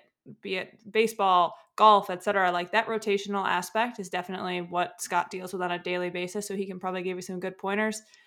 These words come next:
Um, but reach out to him if you have any questions. And, uh, Scott, thanks for coming on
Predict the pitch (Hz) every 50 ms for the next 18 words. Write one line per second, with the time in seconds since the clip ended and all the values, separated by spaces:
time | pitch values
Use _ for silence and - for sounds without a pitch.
0 | _ _ - - 196 202 202 196 190 196 - - 247 240 262 254 247 247 - 254
1 | 233 226 214 208 208 208 202 202 202 190 196 202 202 202 - 214 190 180 180 180
2 | 175 - _ _ _ _ _ _ _ _ - 214 208 208 208 202 196 - - 190
3 | 190 185 185 185 - - _ - - - 240 226 233 240 254 247 - 349 330 -
4 | 262 247 233 202 185 185 202 214 185 180 175